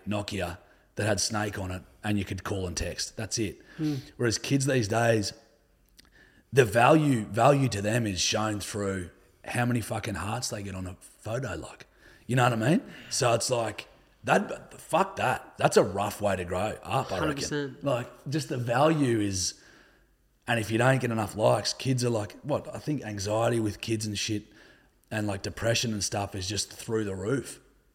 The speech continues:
Speaker 1: in this, in this age.
Speaker 2: It's crazy to me. And here's, here's the weird thing, right? I'm all for discussion around mental health.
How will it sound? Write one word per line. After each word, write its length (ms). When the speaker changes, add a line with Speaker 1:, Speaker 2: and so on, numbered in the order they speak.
Speaker 1:
in 160
this, 240
in 160
this 180
age. 400
Speaker 2:
It's 200
crazy 720
to 120
me. 260
And 120
here's, 240
here's 400
the 160
weird 480
thing, 220
right? 380
I'm 200
all 300
for 260
discussion 720
around 340
mental 280
health. 420